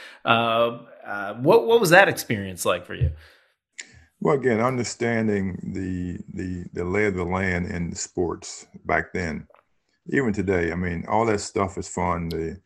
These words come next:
Speaker 2: the, you know, the league was evolving. It was, um, uh, you know, Magic and Bird were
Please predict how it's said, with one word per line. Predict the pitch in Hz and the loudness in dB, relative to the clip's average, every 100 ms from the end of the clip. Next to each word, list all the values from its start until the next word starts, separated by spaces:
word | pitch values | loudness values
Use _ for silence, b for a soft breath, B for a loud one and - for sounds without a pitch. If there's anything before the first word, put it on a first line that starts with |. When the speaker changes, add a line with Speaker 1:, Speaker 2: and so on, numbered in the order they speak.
| _ _ _ _ | _ _ _ _
Speaker 2:
the, | 85 82 85 - _ | -8 -6 -8 -12 _
you | 95 | -10
know, | 85 87 92 90 | -8 -8 -8 -8
the | 87 | -4
league | 101 107 92 | 2 4 2
was | 90 90 87 - - _ | 0 -4 -4 -16 -20 _
evolving. | 101 92 98 104 101 101 90 92 _ _ _ _ _ _ | -2 4 6 6 6 2 -2 -6 _ _ _ _ _ _
It | - 92 | -4 -2
was, | 92 90 90 | 0 -2 -2
um, | 92 87 87 82 82 82 80 _ _ _ _ _ - | -4 -2 -2 -4 -6 -10 -14 _ _ _ _ _ -18
uh, | - - - - - | -16 -16 -16 -18 -12
you | |
know, | 87 85 - - _ | -10 -10 -12 -16 _
Magic | 101 98 101 101 87 | 0 2 2 0 -2
and | 85 87 92 | -4 -4 2
Bird | 101 101 95 90 | 6 6 4 0
were | 90 | -4